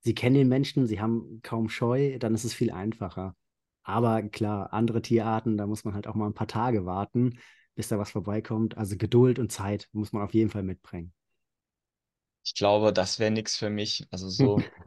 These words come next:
Speaker 2: ich, ich bin
Speaker 1: <laughs>
Speaker 2: schon ein geduldiger Mensch, aber so drei Tage vor dem, weiß ich nicht, Nest des Vogels sitzen oder so,
Speaker 1: Ja.
Speaker 2: da muss man echt, äh, ein richtig gutes Gefühl für den einen Moment haben, denke ich, ne?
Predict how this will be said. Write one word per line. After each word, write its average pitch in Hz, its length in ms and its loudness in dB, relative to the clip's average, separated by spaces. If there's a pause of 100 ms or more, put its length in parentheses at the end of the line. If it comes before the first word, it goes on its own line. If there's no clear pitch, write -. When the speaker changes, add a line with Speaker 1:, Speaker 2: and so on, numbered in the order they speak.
Speaker 2:
ich, 123 240 2 (100)
ich 131 200 2
bin 160 200 0
Speaker 1:
<laughs> - 0 -
Speaker 2:
schon 147 200 2
ein 139 80 4
geduldiger 123 560 2
Mensch, 127 480 -2
aber 110 340 2
so 104 320 -4 (260)
drei 110 280 2
Tage 131 440 0
vor 113 340 0
dem, 101 520 -2
weiß 101 200 -4
ich 104 140 -4
nicht, 92 180 -2
Nest 104 340 0
des 104 140 -6
Vogels 139 440 2
sitzen 131 360 0
oder 110 260 0
so, 117 260 -4
Speaker 1:
Ja. 92 80 -12 (440)
Speaker 2:
da 101 220 -6
muss 110 220 -2
man 104 180 0
echt, - 520 -4
äh, - 60 -6
ein 101 280 -4
richtig 143 320 -2
gutes 135 320 -2
Gefühl 120 460 -2
für 101 180 -6
den 101 440 -2
einen 113 260 2
Moment 110 440 2
haben, 87 280 -2
denke 92 300 -6
ich, 92 160 -8
ne? 104 220 -8